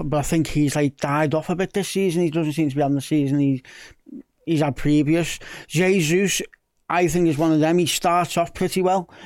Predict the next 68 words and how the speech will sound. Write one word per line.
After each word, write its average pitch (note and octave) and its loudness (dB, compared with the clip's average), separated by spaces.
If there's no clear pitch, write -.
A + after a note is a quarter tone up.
He D3+ 0
always D#3 0
seems E3 0
to D#3 0
look D#3 2
like D#3+ 0
he's D3+ -2
going D3+ 2
out D3 0
that C#3+ -4
season D3 0
and C#3 0
then C#3 2
seems D3+ -2
to - -4
come C#3+ 0
to C#3+ -2
a - -2
halt C#3 -2
somewhere, E3 0
and D#3+ 2
I D3+ -2
think D#3+ -2
that's E3 -4
why D#3 0
it C#3 -8
didn't D3+ -2
quite D#3 -2
work D#3 0
for D#3 -4
him D3 0
at C#3+ -4
City. D#3+ -2
Also, D3 -2
we D3 0
had C3+ -2
<laughs> - -2
strikers C#3 -2
who C3 -2
were A#2+ -6
just C#3 -6
better - -8
than D3 -2
him C#3+ 0
at D#3+ -4
City, D#3 -2
but C#3 0
he E3 4
always E3 2
seems E3 0
to D3+ -4
struggle E3 0
as C#3+ -2
the C#3 0
season D3 2
gets C#3+ -2
on. D3+ 2
Don't D#3 0
know E3 0
if D#3 0
it's - -10
a D3 -4
stamina D3+ 0
thing D#3 0
with D3+ 4
him D3+ 2
or C#3+ 2
what. D3 2